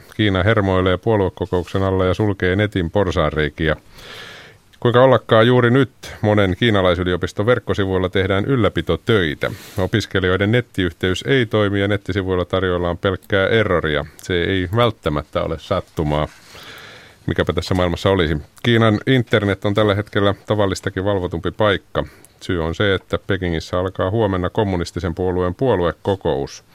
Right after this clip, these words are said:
Se on maan tärkein poliittinen tapahtuma, jossa valitaan maan johto seuraavalle viisivuotiskaudelle, ja se on myös syy, miksi Kiinan johtoa hermostuttaa. Toisen kautensa aloittavan presidentti Xi Jinpingin on näytettävä vahvalta ja vakaalta, ja tämän noin viikon kestävän kokouksen on tietysti sujuttava kuin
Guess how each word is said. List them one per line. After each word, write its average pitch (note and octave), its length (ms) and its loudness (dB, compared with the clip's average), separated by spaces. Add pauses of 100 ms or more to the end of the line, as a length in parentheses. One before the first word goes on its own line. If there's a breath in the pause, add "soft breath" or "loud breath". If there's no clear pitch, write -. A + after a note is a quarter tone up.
(600 loud breath)
Se - 160 0
on A2 100 4
maan A#2+ 220 2
tärkein A2+ 380 2
poliittinen A2 460 0
tapahtuma, G2 500 -2
jossa F2+ 200 -4
valitaan F#2+ 380 0
maan G2 220 2
johto G2 260 -2
seuraavalle E2+ 520 0
viisivuotiskaudelle, D#2 1120 -2
ja D2+ 100 -2
se F#2+ 120 -4
on E2 100 -4
myös F#2 280 -4
syy, A2 200 -2
miksi E2+ 300 -8
Kiinan E2 380 -4
johtoa F2 420 -2
hermostuttaa. D2+ 840 -4 (140)
Toisen D#2+ 260 -2
kautensa D2+ 400 -4
aloittavan D#2+ 560 -4
presidentti D#2+ 520 -6
Xi D#2+ 280 -4
Jinpingin E2+ 600 -2
on F2+ 160 -2
näytettävä F2 540 -4
vahvalta G2 440 0
ja F2 120 0
vakaalta, E2 480 -2
ja D#2 160 -4 (640 loud breath)
tämän F2 280 -2
noin F2+ 180 -2
viikon F2+ 280 -4
kestävän G2+ 540 -2
kokouksen F#2+ 600 -2
on F#2+ 80 -4
tietysti - 380 -6
sujuttava F2 560 -4
kuin E2 460 -2